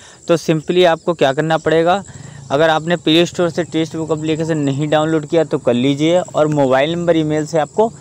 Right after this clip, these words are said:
वेरीफाई कर लेना। तो यहाँ पर दोस्तों देख सकते हो, जैसे कि हमारी जो सेल चल रही है,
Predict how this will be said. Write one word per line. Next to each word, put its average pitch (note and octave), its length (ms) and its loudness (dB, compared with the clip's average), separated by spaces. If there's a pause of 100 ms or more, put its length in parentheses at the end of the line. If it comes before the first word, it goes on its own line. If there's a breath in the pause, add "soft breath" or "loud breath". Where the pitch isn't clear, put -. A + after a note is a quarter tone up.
(180 loud breath)
वेरीफाई D3+ 520 0
कर C#3 120 0
लेना। B2 340 2 (320 loud breath)
तो D#3 100 4
यहाँ C3+ 420 0
पर G3+ 180 0
दोस्तों F#3+ 340 -2
देख E3 240 -2
सकते F3+ 240 0
हो, F#3 60 2
जैसे E3+ 260 0
कि F3 180 -2
हमारी C3 420 -2
जो E3 140 0
सेल C3+ 320 -2
चल D3 160 0
रही D#3 260 2
है, F#3 140 -2